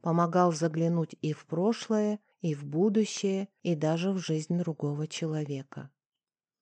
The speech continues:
«Ты всё рассматриваешь, что у меня есть?» Рима словно спиной видела,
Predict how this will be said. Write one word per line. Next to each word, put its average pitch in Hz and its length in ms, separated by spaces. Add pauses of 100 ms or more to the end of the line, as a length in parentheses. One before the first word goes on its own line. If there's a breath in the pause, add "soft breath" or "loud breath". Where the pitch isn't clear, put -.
(140)
«Ты 202 160
всё 285 320
рассматриваешь, 170 920
что - 260
у 175 80
меня 175 320
есть?» 160 580 (580)
Рима 175 360
словно 175 440
спиной 185 540
видела, 165 560